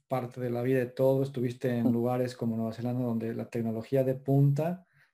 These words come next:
Speaker 1: Regresas a México y ¿qué fue como?
Speaker 2: Sí, pues, es, o sea, por un lado,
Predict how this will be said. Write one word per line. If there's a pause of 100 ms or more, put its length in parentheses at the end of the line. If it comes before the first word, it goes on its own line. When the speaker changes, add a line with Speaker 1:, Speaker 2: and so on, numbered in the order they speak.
(140)
Speaker 1:
Regresas
a
México
y
¿qué
fue
como? (1700)
Speaker 2:
Sí,
pues,
es,
o
sea, (1080)
por
un
lado,